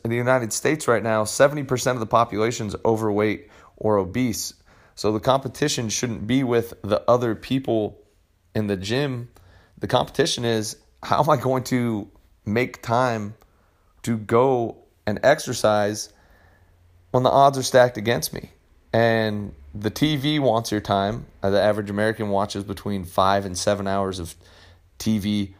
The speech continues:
per day. So if you're on the high end of that spectrum, you're looking at forty-nine hours of T V per week, which is fucking pathetic. Uh, I don't care if you are watching documentaries, you gotta find something better to do with your time,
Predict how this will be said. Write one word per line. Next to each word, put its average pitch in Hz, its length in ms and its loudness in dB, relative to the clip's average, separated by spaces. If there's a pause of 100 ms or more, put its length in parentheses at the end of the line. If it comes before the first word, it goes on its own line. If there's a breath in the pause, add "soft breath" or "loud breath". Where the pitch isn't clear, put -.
(140)
per 113 240 2
day. 98 600 0 (500 soft breath)
So - 160 -2
if - 80 -4
you're 117 120 4
on 113 120 2
the 92 40 -4
high 113 280 2
end 117 100 0
of 101 80 -2
that 98 200 2
spectrum, 110 520 -2 (320 soft breath)
you're 117 100 2
looking 117 200 0
at - 100 -8
forty-nine 113 580 2
hours 104 300 2
of 90 160 -10
T 110 200 -2
V 107 240 -2
per - 340 -2
week, 107 420 -4 (300 soft breath)
which - 240 -6
is 90 260 -6
fucking 110 520 -2 (380)
pathetic. 110 840 0 (500 soft breath)
Uh, 87 360 0 (220)
I 107 80 2
don't 117 160 -2
care 113 180 2
if 113 140 -6
you 107 100 2
are 113 160 6
watching 101 480 -2
documentaries, 98 880 0
you 95 140 -4
gotta 107 220 4
find 104 240 -2
something 87 260 -6
better 101 300 2
to 92 40 -8
do 90 160 -4
with 90 180 -4
your 90 80 -4
time, 92 380 -4